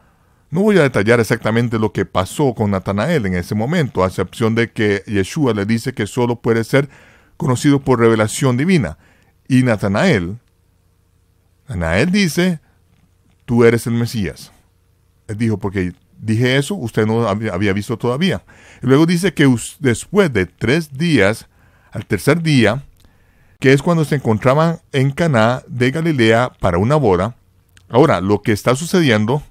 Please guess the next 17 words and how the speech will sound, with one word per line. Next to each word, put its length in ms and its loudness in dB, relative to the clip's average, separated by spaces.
en 140 -6
esta 200 -2
boda 400 0
es 260 -4
que 340 0
la 180 -2
madre 300 2
de 100 -2
Yeshua, 480 0
Miriam, 420 0
obviamente 520 0
tiene 220 -2
algún 240 -2
tipo 340 -4
de 80 -2
responsabilidad 840 -2
allí, 340 -4